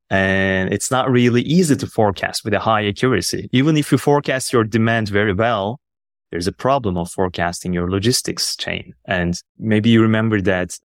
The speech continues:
evergreen ship being stuck in the Suez Canal, blocking the whole world for fifteen days. From raw materials to finished products,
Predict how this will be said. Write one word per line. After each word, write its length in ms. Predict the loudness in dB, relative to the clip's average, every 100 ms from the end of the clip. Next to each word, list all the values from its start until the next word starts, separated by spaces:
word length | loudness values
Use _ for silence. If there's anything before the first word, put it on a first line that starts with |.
| 0
evergreen 540 | 2 2 2 2 2
ship 440 | -2 -2 -2 -2 -16 -8
being 240 | -2 -2 -2
stuck 400 | -4 -2 -2 -2
in 140 | 0
the 180 | 0 0
Suez 420 | 0 2 0 0
Canal, 460 | -4 -2 0 -2 -6 -14 0
blocking 480 | 4 4 4 0 0
the 80 |
whole 400 | 0 2 2 4
world 340 | 4 2 0 -4
for 220 | -6 -6
fifteen 580 | -2 -4 0 2 4 4
days. 540 | 2 2 -2 -4 -8 -10
From 260 | -2 2 4
raw 180 | 4
materials 760 | 4 2 2 0 2 2 0 -4
to 160 | -4 -4
finished 440 | 0 0 0 -4
products, 520 | 0 0 0 -4 -6